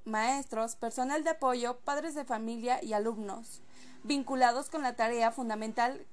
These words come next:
que le ha sido asignada a la escuela, generar condiciones, los ambientes y los procesos necesarios para que los estudiantes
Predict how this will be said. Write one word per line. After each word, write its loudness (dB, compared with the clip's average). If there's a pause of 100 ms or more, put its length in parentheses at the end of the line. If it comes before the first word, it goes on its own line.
(140)
que 0
le 2
ha 6
sido 2
asignada 2
a 4
la 0
escuela, -2 (280)
generar 2
condiciones, -2
los -2
ambientes -2
y -4
los -4
procesos -4
necesarios -2
para 0
que -8
los -4
estudiantes -6